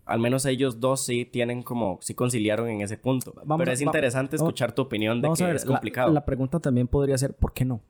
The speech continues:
Speaker 1: ¿Por qué no?
Speaker 2: O sea, ¿qué, qué,
Speaker 1: Ajá.
Speaker 2: qué hace, qué hace que,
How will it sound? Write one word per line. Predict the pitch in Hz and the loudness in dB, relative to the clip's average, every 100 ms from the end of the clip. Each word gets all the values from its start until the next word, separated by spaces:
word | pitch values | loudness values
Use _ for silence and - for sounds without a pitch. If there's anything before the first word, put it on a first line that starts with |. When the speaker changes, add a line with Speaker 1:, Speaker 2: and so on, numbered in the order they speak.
| _ _ _ - | _ _ _ -10
Speaker 1:
¿Por | 113 | -6
qué | 123 | -4
no? | 120 110 | -4 -6
Speaker 2:
O | - | -4
sea, | - 156 - | -2 0 -2
¿qué, | - 147 - | -4 -4 -4
qué, | 104 | -6
Speaker 1:
Ajá. | 92 - | -6 -2
Speaker 2:
qué | 151 | 0
hace, | 143 131 | 0 0
qué | 160 | -2
hace | 143 160 | 0 0
que, | - 143 117 | 2 2 2